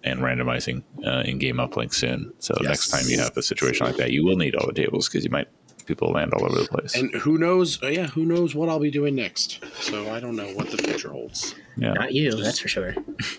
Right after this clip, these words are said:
Speaker 1: Mm.
Speaker 2: What?
Speaker 3: I said, "You're not sure." That's, uh,
Speaker 2: But, uh, yeah,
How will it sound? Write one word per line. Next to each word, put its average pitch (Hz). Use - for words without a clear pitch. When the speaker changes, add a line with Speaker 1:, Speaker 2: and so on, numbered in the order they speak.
Speaker 1:
Mm. 92
Speaker 2:
What? 147
Speaker 3:
I -
said, 107
"You're 160
not 110
sure." 110
That's, -
uh, 95
Speaker 2:
But, 98
uh, 95
yeah, 98